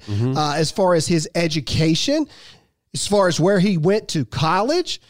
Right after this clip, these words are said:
Speaker 2: as far as his rank in the military, he outdoes me on every single, I'm a redneck from Mississippi who came from a broken home that has a high school education. That's it.
Speaker 1: Mm-hmm.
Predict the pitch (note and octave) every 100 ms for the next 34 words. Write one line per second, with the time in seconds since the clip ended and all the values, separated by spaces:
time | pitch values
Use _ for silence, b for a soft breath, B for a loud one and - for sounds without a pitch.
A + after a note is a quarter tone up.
0 | b C#3+ - G#3+ G#3 F3+ - G3 B2 A#2
1 | F3 A3 A3+ G3 E3+ C#3+ G#3+ C#4+ A3+ C#4
2 | F4 E4 B B - D#4 F#4 - C#4+ D#4
3 | F#3 D4 C#4+ A3 D#4 F4 A#3+ G#3 G#3+ -
4 | - C4+ D#4 - D#4 D4+ - C#4+ D4 D4
5 | G#3+ D#4 E4+ G#3 G3 A#3+ C4 C#4+ B3+ B3+
6 | A#3+ A3 - E3+ - B2 E3+ B B B
7 | B B D#3 D3 F#3 G#3+ F3+ D#3+ B2 D3+
8 | G#3+ C#4+ G#3+ F#3 D#3 C#3+ C#3+ C3 E3+ C3
9 | A2+ D#3+ G3+ G#3 - G3+ F#3+ F3 D#3 C3+
10 | D3 C3 - E2+ _ _ _ _ _ _
11 | - E3+ E3 D#4 - _ _ _ G#2+ A#2+